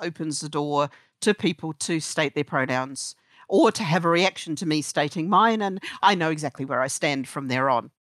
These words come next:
So to come back to the thing that we put a pin in, something as simple as stating your pronouns when you're the recruitment coordinator calling a candidate to organise an interview.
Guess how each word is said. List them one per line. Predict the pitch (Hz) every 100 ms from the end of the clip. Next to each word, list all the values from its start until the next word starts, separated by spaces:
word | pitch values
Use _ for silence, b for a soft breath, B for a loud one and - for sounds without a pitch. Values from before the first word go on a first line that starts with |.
| _ -
So | - 185 175 180 175 _ -
to | 180
come | 175 254 233
back | 226 233
to | 185
the | 175
thing | - 175
that | 160
we | 165 160
put | 170
a | 156
pin | - 233
in, | 147 127 - _ _ _ _ -
something | - 247 294 269 254
as | 208
simple | - - 247 - 165 -
as | 165
stating | - - 180 185 - 196
your | 190
pronouns | - - 175 165 156 151 -
when | 160 170 175
you're | 185 175
the | 160
recruitment | 156 - - 170 175 170 170
coordinator | 180 151 156 170 165 135 143 135
calling | - - 160 165 165
a |
candidate | 165 - 175 165 160 147 -
to | 151
organise | 160 151 156 151 143
an | 139
interview. | 139 143 143 127 113